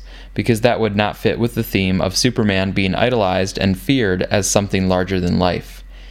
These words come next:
He's not seen by the world as someone who puts his pants on one leg at a time. Bruce, on the other hand, is the one grappling with his relative powerlessness and his feelings of failure as Batman, so showing him as the man in a suit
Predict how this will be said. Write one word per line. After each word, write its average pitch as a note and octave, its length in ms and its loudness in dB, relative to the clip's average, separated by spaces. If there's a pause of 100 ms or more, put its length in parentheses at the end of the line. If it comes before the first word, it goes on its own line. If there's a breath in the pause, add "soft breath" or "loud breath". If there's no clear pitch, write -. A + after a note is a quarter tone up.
(220 loud breath)
He's G#2 260 0
not A2 360 0
seen G2 320 0
by F#2 100 4
the F#2 120 0
world F#2 340 2
as - 180 0
someone G2 240 2
who G2+ 100 0
puts - 220 0
his F#2+ 120 2
pants F#2+ 300 0
on F2+ 200 2
one F2+ 160 2
leg F2 160 2
at E2 80 2
a E2+ 40 0
time. E2 400 -2 (640 loud breath)
Bruce, E3 320 2
on A2 120 2
the G2 100 2
other F#2 180 0
hand, F#2 380 0
is C3+ 200 2
the G#2+ 100 0
one F#2 200 0
grappling F#2 480 0
with F#2 160 2
his F#2+ 200 0
relative G2+ 400 0
powerlessness G2 800 -2 (280 loud breath)
and G#2 160 2
his G2 140 0
feelings G2+ 400 0
of F2+ 100 0
failure G#2+ 380 2
as E2+ 160 0
Batman, - 540 -2 (400 loud breath)
so - 160 0
showing C3 380 0
him G2+ 200 0
as F#2 220 -2
the F2 100 -2
man G#2+ 380 2
in F#2+ 140 0
a F2+ 60 2
suit - 480 0